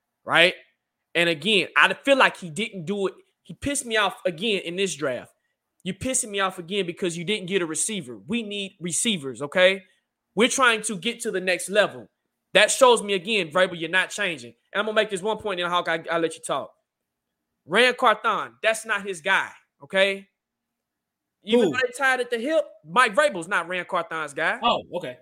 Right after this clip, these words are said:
Speaker 1: Yeah, he's not, that's not his, that's not my coach. 'Cause if I was Ran, I'm like, "Okay,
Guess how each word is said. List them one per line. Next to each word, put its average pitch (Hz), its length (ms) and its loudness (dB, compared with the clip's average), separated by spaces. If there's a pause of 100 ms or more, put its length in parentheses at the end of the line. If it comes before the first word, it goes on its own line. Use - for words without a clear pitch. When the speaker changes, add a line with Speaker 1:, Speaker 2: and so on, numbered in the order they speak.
Speaker 1:
Yeah, 254 180 6
he's 269 160 -2
not, 277 240 0
that's 311 180 0
not 311 160 -6
his, 285 240 -8
that's 311 220 -2
not 277 200 -6
my 254 120 -6
coach. 277 280 -2
'Cause 214 100 -12
if 208 80 -6
I 294 100 -2
was 277 140 -4
Ran, 240 180 -4
I'm 285 80 -10
like, 269 160 -12
"Okay, 269 340 -4